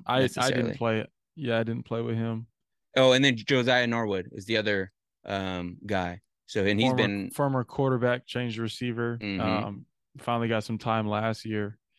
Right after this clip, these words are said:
Speaker 1: So, some significant playing time, a guy. But, like, I mean, all those guys that,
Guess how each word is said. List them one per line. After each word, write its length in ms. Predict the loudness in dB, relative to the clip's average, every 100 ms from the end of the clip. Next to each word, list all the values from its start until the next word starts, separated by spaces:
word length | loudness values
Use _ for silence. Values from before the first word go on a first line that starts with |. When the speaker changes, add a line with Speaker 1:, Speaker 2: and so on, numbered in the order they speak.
| _ _ _ -18
Speaker 1:
So, 180 | -12 -12 -12
some 240 | -10 -8 -6
significant 540 | -6 -6 -4 -4 -4
playing 240 | -4 -4 -2
time, 320 | -4 -2 -4
a 60 | -4
guy. 360 | -2 0 -2 -6 -20 -8
But, 80 | -2
like, 120 | 2
I 80 | 4
mean, 180 | 4 4
all 140 | 4
those 200 | 4 2
guys 320 | 0 0 0
that, 120 | -2